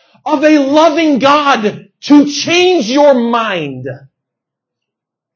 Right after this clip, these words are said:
Can you not see his loving persistence?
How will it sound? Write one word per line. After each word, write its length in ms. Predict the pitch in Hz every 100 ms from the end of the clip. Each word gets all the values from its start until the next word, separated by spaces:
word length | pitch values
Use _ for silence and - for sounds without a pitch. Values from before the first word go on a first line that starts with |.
| _ _ _ _ _ _ _ _ _ _ _
Can 240 | - 381
you 160 | 381 349
not 280 | 339 330 -
see 260 | 311 294
his 180 | 240 233
loving 360 | 202 208 190 175
persistence? 1000 | 135 156 - 139 - 131 _ - - _